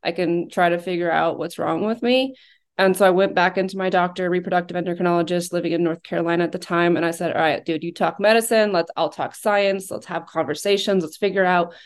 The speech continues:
what we're missing," you know, 'cause I kept getting pregnant. I kept losing the pregnancy, and something was going undiagnosed. Um,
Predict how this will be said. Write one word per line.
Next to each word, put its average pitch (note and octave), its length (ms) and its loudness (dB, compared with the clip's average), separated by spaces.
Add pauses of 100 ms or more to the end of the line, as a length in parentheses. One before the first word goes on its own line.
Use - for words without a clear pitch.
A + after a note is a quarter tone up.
(220)
what G3 280 4
we're F#3+ 120 2
missing," D#3+ 500 0
you D3+ 80 -2
know, F3 80 2
'cause F3 140 -2
I E3+ 100 2
kept B3+ 380 -2
getting F3+ 260 2
pregnant. G#3+ 300 2
I D#3 60 -2
kept E3+ 200 -6
losing F#3 320 2
the D#3 80 0
pregnancy, F3 640 -2 (400)
and F3 360 4 (520)
something C#4 460 4
was F#3+ 140 0
going F3 240 2
undiagnosed. D3 960 -4 (260)
Um, D#3+ 580 0